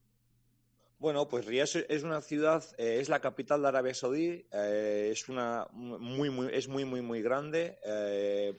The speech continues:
el estadio al lado, el estadio está al lado de, del distrito financiero de, de Arabia Saudí, que se llama Kaft, donde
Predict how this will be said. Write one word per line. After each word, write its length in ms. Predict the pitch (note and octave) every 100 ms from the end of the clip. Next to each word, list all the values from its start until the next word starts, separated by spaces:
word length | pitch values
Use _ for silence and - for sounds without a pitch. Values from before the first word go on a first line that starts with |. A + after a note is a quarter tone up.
| -
el 120 | A2
estadio 400 | G#2+ - C3+ D3
al 80 | C#3
lado, 280 | C#3 C3+ C3+
el 240 | A#2+ A2+ G#2
estadio 680 | G2 C3 C#3 C#3+ C3+ B2 A2
está 300 | G#2 - C3+
al 100 | C3+
lado 280 | C3 B2+
de, 540 | A#2 A2 G#2+ G2+ F#2+ F#2 _
del 260 | A2+ A2 G#2+
distrito 480 | G#2 - C3 B2+ C3+
financiero 640 | C3+ B2 A2+ - C3+ B2+
de, 320 | A#2 A2 G#2+ - - - _ _
de 100 | A#2
Arabia 240 | A#2 C3
Saudí, 380 | B2 A#2+ C#3 E3
que 140 | D#3 A2+
se 60 |
llama 300 | A#2 A#2+ A2
Kaft, 420 | - D3+ - - - _ _ _ _ -
donde 640 | G#2+ G#2+ A2 A2 G#2+